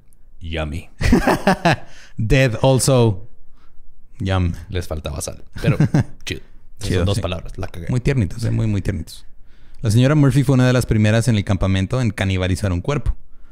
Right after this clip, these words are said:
Speaker 2: Pero acusó a Lewis, diciendo que se había impacientado esperando que los niños murieran. Y se llevó al pequeño George Foster a la cama una noche y lo mató por la mañana,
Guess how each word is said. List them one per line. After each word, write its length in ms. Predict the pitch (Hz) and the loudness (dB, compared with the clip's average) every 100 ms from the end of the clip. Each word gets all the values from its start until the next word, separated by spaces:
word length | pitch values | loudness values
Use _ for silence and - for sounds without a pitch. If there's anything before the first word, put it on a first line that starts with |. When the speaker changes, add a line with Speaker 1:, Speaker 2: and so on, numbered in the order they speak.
| - - | -12 0
Speaker 2:
Pero 240 | 175 175 | 2 4
acusó 340 | 131 131 - 110 | 4 2 2 2
a 60 | |
Lewis, 500 | 120 175 123 87 - - | 4 6 4 2 -4 -2
diciendo 360 | 104 110 110 | 2 2 2
que 140 | - 120 | 2 0
se 120 | 113 | 2
había 300 | 101 101 107 | 2 2 2
impacientado 680 | 113 120 107 107 101 123 110 | 2 2 0 2 2 2 2
esperando 360 | - 98 98 | 0 0 0
que 80 | 98 | 0
los 100 | 101 | 0
niños 220 | 90 90 107 | 0 2 2
murieran. 480 | 131 143 113 160 - - - - - - - | 2 2 2 -2 -8 -18 -18 -18 -18 -20 -18
Y 80 | - | -6
se 120 | - | 0
llevó 140 | 104 104 | 2 4
al 100 | 104 | 2
pequeño 340 | - 117 110 98 | 2 4 2 4
George 280 | 110 113 | 2 2
Foster 320 | - 117 - 117 | 2 0 2 0
a 60 | |
la 100 | 107 | 0
cama 220 | - 104 | 0 0
una 120 | 113 117 | 2 2
noche 260 | 120 - | 2 2
y 40 | 120 | 2
lo 80 | |
mató 260 | 98 82 92 | 2 0 0
por 140 | 110 | 0
la 80 | 98 | 0
mañana, 520 | 104 110 123 104 - | 2 2 2 2 -2